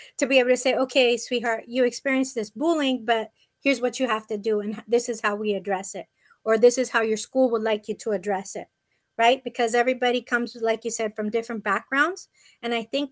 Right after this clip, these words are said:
part of the, the package that you present should also include the part of the parent, so that the parent could complement the school. And we bridge that gap, and we can continue to build on equipping the children with what they need to know to be able to defend themselves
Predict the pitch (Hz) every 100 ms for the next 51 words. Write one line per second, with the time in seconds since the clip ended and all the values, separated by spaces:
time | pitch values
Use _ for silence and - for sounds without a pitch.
0 | _ - 240 247 240 226 214 190 - _
1 | _ 220 214 214 226 226 254 254 233 226
2 | 214 196 214 233 359 _ _ _ - -
3 | 226 220 226 240 214 - 240 196 208 -
4 | 220 214 190 196 - 381 247 - - 233
5 | 214 208 - 277 285 - 202 - 233 220
6 | 226 214 - 190 - - 277 190 - _
7 | _ _ 233 226 214 226 220 202 240 269
8 | - - 196 185 - - 214 208 202 -
9 | 202 190 180 - 202 - 214 202 196 190
10 | 185 208 196 - _ _ - _ - 214
11 | 214 269 240 240 208 208 - 285 254 262
12 | 240 226 226 220 - 226 220 233 233 240
13 | 262 233 220 220 214 208 208 - 208 220
14 | 214 202 190 208 240 254 240 220 214 202
15 | -